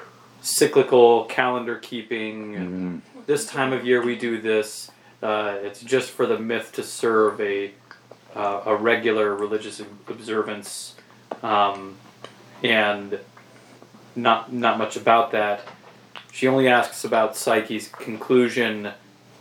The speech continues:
Speaker 1: to hear how, how much further wrong this, this story could be, and not actually asking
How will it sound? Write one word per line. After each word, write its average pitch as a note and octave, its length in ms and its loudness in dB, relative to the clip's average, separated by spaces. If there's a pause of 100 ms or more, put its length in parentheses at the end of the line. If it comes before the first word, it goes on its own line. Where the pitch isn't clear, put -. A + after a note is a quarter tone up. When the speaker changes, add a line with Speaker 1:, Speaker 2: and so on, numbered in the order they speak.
(580)
Speaker 1:
to B2 100 0
hear A2 720 2 (440)
how, G#2 440 4
how D3+ 240 4
much C3 220 2
further A#2+ 420 4
wrong A2 560 2
this, G#2 240 -8 (220)
this A2 160 -8
story G#2+ 360 0
could G#2 200 -16
be, A2+ 340 -6 (300)
and A2+ 100 -10
not B2 200 0
actually A2+ 380 -4
asking G#2 600 -8